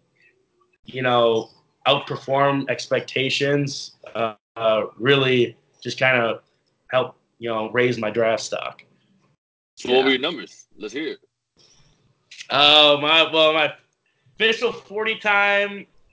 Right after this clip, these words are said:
Speaker 1: was, uh, a four five flat. Uh, jumped, I think, a thirty-seven and a half inch vert. My broad was a,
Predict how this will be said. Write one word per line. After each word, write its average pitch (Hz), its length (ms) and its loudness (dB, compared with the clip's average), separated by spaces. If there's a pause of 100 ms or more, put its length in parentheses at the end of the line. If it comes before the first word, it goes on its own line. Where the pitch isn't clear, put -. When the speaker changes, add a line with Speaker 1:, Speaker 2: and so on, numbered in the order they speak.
(120)
Speaker 1:
was, 151 720 -2
uh, 131 320 -2
a 120 60 -8
four 165 280 -2
five 143 480 2
flat. 131 500 -4 (640)
Uh, 120 540 -4
jumped, 143 720 -4 (400)
I - 40 -20
think, 139 140 -10
a 117 120 -8 (100)
thirty-seven 156 840 -4
and 151 100 -6
a 143 40 -8
half 139 320 -6
inch 135 200 -8
vert. 127 360 -10 (720)
My 127 160 -6
broad 139 640 2 (120)
was 135 180 -6
a, 117 640 2